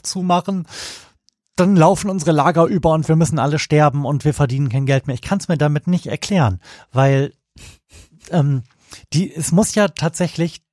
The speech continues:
Lehren, Armin hat's ja gesagt, aus dem letzten Jahr gegeben haben. Und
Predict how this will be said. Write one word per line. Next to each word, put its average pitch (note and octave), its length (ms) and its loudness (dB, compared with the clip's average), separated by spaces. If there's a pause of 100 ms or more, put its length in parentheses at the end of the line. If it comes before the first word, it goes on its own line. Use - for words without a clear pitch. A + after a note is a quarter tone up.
Lehren, E3 600 0 (560)
Armin D#3 320 2
hat's C#3+ 160 -2
ja D3+ 120 -2
gesagt, D3 360 -6
aus C#3 140 -8
dem D#3 140 -2
letzten E3 340 -4
Jahr D#3+ 120 0
gegeben D3 480 -2
haben. G2+ 280 -2 (300)
Und C#3+ 180 0